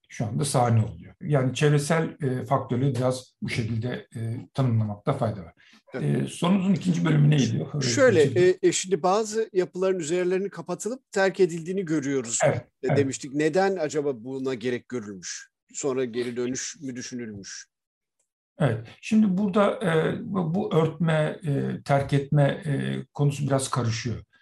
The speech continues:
Speaker 1: Aslında terk edilen yer terk edilmiyor. Bu yerler yerleşildikten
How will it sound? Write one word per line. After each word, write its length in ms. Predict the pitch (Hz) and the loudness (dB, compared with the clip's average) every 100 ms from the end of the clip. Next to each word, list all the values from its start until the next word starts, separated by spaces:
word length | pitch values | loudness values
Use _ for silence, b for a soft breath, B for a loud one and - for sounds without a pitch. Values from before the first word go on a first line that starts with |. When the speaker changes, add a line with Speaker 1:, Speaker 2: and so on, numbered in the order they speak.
| b | b
Speaker 1:
Aslında 380 | 160 147 196 147 | -4 0 0 0
terk 280 | 160 170 170 | 0 0 0
edilen 500 | 135 117 110 110 - | 0 0 0 -2 -8
yer 320 | - 156 160 151 | 0 2 2 4
terk 240 | 139 107 | 2 4
edilmiyor. 420 | 113 101 90 - _ _ _ _ _ | 0 0 -4 -12 _ _ _ _ _
Bu 180 | 147 202 | 0 4
yerler 500 | 202 113 110 170 185 _ - | 4 4 2 0 -4 _ -2
yerleşildikten 1080 | 135 135 131 - 139 131 - - 190 226 | 2 2 2 0 -2 -2 -8 -4 -2 -2